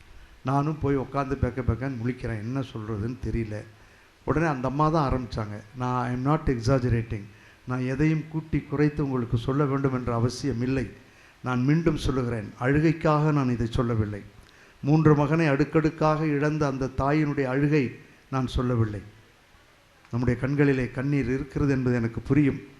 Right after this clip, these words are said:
அனுபவித்த எனக்கும் இருக்கிறது. மூன்று குழந்தைகளை ஒன்றன் பின் ஒன்றாக இழந்த அந்த தாய் கடைசியில சு-, அவள் மிகவும் சோர்ந்து போனாள் என்று நினைத்து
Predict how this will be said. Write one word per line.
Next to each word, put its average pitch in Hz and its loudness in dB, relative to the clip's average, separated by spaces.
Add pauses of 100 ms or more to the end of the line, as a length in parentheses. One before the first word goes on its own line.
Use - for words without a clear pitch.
(760)
அனுபவித்த 139 6
எனக்கும் 139 -2
இருக்கிறது. 120 -6 (920)
மூன்று 143 0
குழந்தைகளை 147 0
ஒன்றன் 143 -2
பின் 139 -2
ஒன்றாக 139 0
இழந்த 143 0
அந்த 123 -2
தாய் 120 0 (1700)
கடைசியில 131 0 (1040)
சு-, - -8
அவள் 131 2
மிகவும் 139 0
சோர்ந்து 170 0
போனாள் 135 0
என்று 117 -6
நினைத்து 120 -2